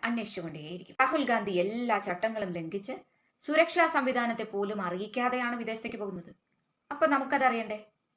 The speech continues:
അറിയണല്ലോ. ഒരു വർഷം കൊണ്ടേ ആറാമത്തെ പോക്കാണിത്. രണ്ടായിരത്തി ഇരുപത്തിനാല് ഡിസംബർ മുപ്പത് മുതല് രണ്ടായിരത്തി ഇരുപത്തിയഞ്ച് ജനുവരി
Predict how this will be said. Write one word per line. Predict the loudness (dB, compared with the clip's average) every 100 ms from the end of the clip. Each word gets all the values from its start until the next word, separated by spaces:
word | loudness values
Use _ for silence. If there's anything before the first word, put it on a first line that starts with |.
| -8
അറിയണല്ലോ. | -4 -4 -4 -4 -4 -6 _ _
ഒരു | -4 -2 2
വർഷം | 2 0 -4
കൊണ്ടേ | -4 -4 -6 -14 _ 0
ആറാമത്തെ | 2 2 2 2 0
പോക്കാണിത്. | 0 0 0 -4 -4 -8 -14 _
രണ്ടായിരത്തി | 0 6 8 6 4
ഇരുപത്തിനാല് | 2 2 2 2 2
ഡിസംബർ | 0 -2 -2 -2
മുപ്പത് | -2 -2 -2 -2
മുതല് | -4 -6 -6 -10 _ _ _ -4
രണ്ടായിരത്തി | 2 4 4
ഇരുപത്തിയഞ്ച് | 0 0 0 -2 -2
ജനുവരി | 0 0 0 -2